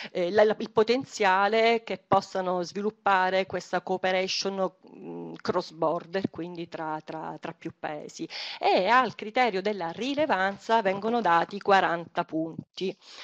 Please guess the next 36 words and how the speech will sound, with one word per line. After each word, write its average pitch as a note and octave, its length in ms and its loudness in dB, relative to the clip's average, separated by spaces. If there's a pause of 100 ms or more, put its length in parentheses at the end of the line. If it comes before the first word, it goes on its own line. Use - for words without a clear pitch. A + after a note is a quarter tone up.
(1120)
Altri C4+ 280 4
quaranta B3 400 2
punti C4 320 -4
vengono A3+ 320 0
dati G3+ 280 0
per G3 140 -2
la F#3+ 140 2
qualità. F3 640 0
Eh, F3+ 60 0
la F3+ 1080 4
qualità B3+ 340 2
si, C#4+ 120 -6
è A3 140 2
un A3+ 120 2
con-, A3+ 240 -4
come A3+ 180 -4
dire, G3+ 140 -2
un F#3+ 80 -4
concetto A3+ 500 -4
un G#3+ 80 -2
po' A3+ 120 2
aggregato, F#3+ 640 -2
il F#3+ 80 -4
com-, G#3 180 -4
deriva A#3+ 380 0
dal G3 160 2
combinato A3 480 -2
disposto G#3 520 -4
di F#3 120 -8
tanti F3+ 420 -8
altri F3 640 -6
punti. D#3 680 -8
Eh, E3+ 260 -2
sicuramente G#3+ 640 0
la, F#3 120 -2
mm, E3+ 840 -10